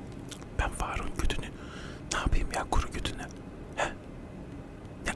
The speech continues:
alaka yani? Bak, Emre'nin götü daha mı yumuşak? Sen nereden biliyorsun bunu ya? Senin bu konuyla ilgili bilgin, bilgi dağarcığın nereden geliyor? Sorması ayıp. Ben, ben, ben sizden huylandım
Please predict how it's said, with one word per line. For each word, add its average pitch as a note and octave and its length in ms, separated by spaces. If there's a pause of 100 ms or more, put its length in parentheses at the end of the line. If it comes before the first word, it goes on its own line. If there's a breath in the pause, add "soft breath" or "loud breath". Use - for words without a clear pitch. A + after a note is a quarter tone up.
alaka - 320
yani? - 240 (600)
Bak, - 120 (300)
Emre'nin - 360
götü - 220
daha - 140
mı - 160
yumuşak? - 380 (300 loud breath)
Sen - 280
nereden - 340
biliyorsun - 460
bunu - 80
ya? - 160 (2000 loud breath)
Senin - 360
bu - 120
konuyla - 360
ilgili - 320 (460)
bilgin, - 360 (220)
bilgi - 300
dağarcığın - 440
nereden - 360
geliyor? - 400
Sorması - 420
ayıp. - 340 (1400 loud breath)
Ben, - 140 (140)
ben, - 140 (160)
ben - 180
sizden - 320
huylandım - 460